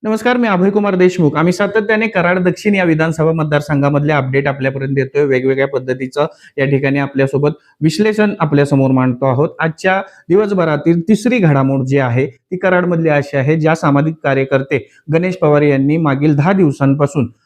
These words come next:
आमरण उपोषणाचा पर्याय स्वीकारलेला होता, त्या सामाजिक कार्यकर्ते गणेश पवारांचं उपोषण सोडण्यात आलेलं आहे. प्रशासनाने, म्हणजे तहसीलदार कल्पना ढवळे मॅडम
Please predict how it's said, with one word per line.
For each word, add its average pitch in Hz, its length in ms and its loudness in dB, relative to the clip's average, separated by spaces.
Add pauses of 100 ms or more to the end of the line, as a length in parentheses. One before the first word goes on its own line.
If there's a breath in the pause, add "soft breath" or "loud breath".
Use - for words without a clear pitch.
(140 soft breath)
आमरण 196 400 0
उपोषणाचा 143 800 0
पर्याय 139 400 2
स्वीकारलेला 127 560 -2
होता, 123 240 -4
त्या 170 200 -4
सामाजिक 143 500 -2
कार्यकर्ते 123 480 -2
गणेश 135 400 -2
पवारांचं 120 500 0
उपोषण 123 460 -2
सोडण्यात 120 420 0
आलेलं 110 260 0
आहे. 107 200 -2 (300 loud breath)
प्रशासनाने, 165 600 0
म्हणजे 147 240 2 (120)
तहसीलदार 165 440 2 (200)
कल्पना 160 340 0
ढवळे 143 280 2
मॅडम 135 260 0